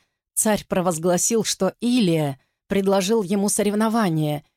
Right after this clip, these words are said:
и что вопрос о том, молиться ли одному богу или многим, необходимо решить раз и навсегда. Поэтому Ахав примет вызов, чтобы определить, проявляется ли божественная сущность в едином существе,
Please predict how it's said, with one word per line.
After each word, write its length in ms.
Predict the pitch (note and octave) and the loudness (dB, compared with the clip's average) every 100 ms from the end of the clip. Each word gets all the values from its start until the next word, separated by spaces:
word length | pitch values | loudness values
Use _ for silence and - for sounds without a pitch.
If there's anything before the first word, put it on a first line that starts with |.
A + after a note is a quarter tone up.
| _ - | _ -6
и 80 | |
что 200 | F3 - | -4 -2
вопрос 400 | E3+ E3+ F#3+ F#3 | 0 0 -2 -2
о 60 | E3+ | -2
том, 240 | - F#3 | 0 0
молиться 720 | F#3+ F3 F#3+ F3 E3 F#3 - E3 | 0 0 0 2 -2 -4 -2 2
ли 120 | D#3+ | 2
одному 480 | D#3 E3 D#3+ D#3+ F3+ | 0 0 2 2 2
богу 360 | F3+ G3 E3+ | 2 0 2
или 220 | E3 D#3 | 0 2
многим, 560 | D#3 E3+ E3 E3 G3+ G#3+ _ _ _ | 2 2 2 0 -2 -2 _ _ _
необходимо 640 | F#3+ D#3+ D3 F#3+ D#3+ F3+ E3+ | -2 -2 -2 -2 0 0 0
решить 460 | E3+ - G3 - _ | 0 -2 -4 -4 _
раз 340 | G3 F3+ D#3+ G3+ | -2 0 0 0
и 40 | |
навсегда. 640 | F#3+ - G#3 G3+ A#3 F3 - _ _ _ _ _ - | 0 0 -2 -2 -2 -2 -8 _ _ _ _ _ -2
Поэтому 640 | F3 E3+ E3+ D#3+ E3 - _ | 0 0 -2 0 -2 -4 _
Ахав 580 | G3 - F#3+ F3 - - _ - | -4 -2 -2 -2 -6 -20 _ -2
примет 360 | C#4 G3 C#3 | 0 0 -2
вызов, 540 | E3 E3+ D#3+ D#3+ - - _ _ _ _ | -2 0 0 -2 -4 -16 _ _ _ _
чтобы 440 | - - F3 E3+ | -10 -4 0 0
определить, 760 | D3+ - D#3+ E3+ D#3+ G#3 - - _ _ _ | 0 -2 -2 0 0 -2 -4 -12 _ _ _
проявляется 840 | A3 G3+ F#3 G3+ G3+ E3 D#3+ - E3+ | 0 2 2 2 0 0 -2 -2 0
ли 120 | E3 | 2
божественная 800 | E3+ E3+ F#3+ E3+ - E3+ E3 E3 | 2 0 0 -2 -2 0 0 0
сущность 720 | - A3+ A#3 - F#3 - - - _ _ | 0 0 0 0 0 -2 -6 -12 _ _
в 100 | G#3 | -2
едином 600 | G3+ G3+ A#3 G3+ A3 G3+ | 0 2 2 2 0 0
существе, 920 | F#3+ - G#3 B3 A3+ - E3+ E3 D3+ | 0 0 0 0 -2 -2 0 2 0